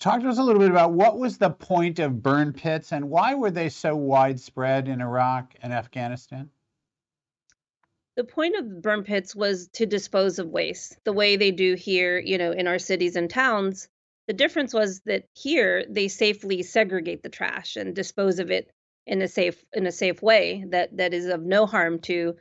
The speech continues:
Speaker 2: to society and the, and, and its citizens. In Iraq, uh, and Afghanistan and throughout hundreds of bases, um,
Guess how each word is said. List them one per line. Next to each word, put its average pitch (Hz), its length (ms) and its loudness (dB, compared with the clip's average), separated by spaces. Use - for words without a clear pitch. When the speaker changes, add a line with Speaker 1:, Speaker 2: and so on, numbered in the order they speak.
Speaker 2:
to 208 120 0
society 170 640 0
and 165 100 0
the, 170 160 -2
and, 175 220 -6
and 175 160 0
its - 160 -4
citizens. 196 760 -2
In 226 160 4
Iraq, 220 680 2
uh, 190 240 0
and 190 120 0
Afghanistan 196 800 -2
and 170 140 -2
throughout 180 460 2
hundreds 220 400 0
of 170 100 -4
bases, 170 720 -4
um, 175 560 -2